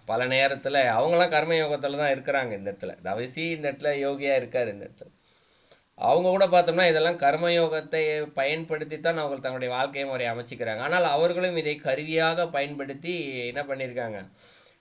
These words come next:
தமக்கு வருகின்ற தீமைகளிலிருந்து தான் அவங்க விடுபட்டிருக்காங்க. பல அதிசயங்களை அவர்கள்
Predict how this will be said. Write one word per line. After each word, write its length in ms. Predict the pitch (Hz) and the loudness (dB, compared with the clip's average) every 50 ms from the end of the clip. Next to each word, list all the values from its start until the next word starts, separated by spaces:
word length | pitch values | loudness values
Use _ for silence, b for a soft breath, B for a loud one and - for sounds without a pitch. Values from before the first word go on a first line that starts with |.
| _ _ _ | _ _ _
தமக்கு 300 | 107 117 120 123 117 123 | -4 -4 -4 -4 -2 0
வருகின்ற 420 | 127 135 160 160 165 151 151 139 | 0 0 0 0 -2 -2 -4 -4
தீமைகளிலிருந்து 960 | 123 - 147 151 160 165 160 151 139 143 139 139 139 139 139 139 131 135 139 | -6 -6 -8 -8 -4 -2 0 0 0 -2 -2 -2 0 0 0 -2 -2 -4 -4
தான் 140 | 139 147 147 | -4 -2 -2
அவங்க 240 | 139 135 127 127 120 113 104 104 98 87 80 - - - - - - | -2 -2 -2 -4 -4 -4 -6 -6 -8 -10 -14 -16 -18 -20 -20 -16 -14
விடுபட்டிருக்காங்க. 760 | 127 135 156 143 147 135 - - 120 120 123 123 135 139 135 | -10 -8 -6 -6 -6 -6 -6 -6 -4 -4 -2 -2 -2 -2 -2
பல 220 | - 131 127 127 | -2 -2 0 0
அதிசயங்களை 720 | 120 117 120 123 147 147 - 160 156 156 160 160 156 156 147 | 0 -2 -2 -4 -6 -2 2 4 4 4 4 2 2 2 2
அவர்கள் 440 | 139 131 127 123 123 120 139 131 127 | 2 2 2 0 -2 -2 -2 -4 -4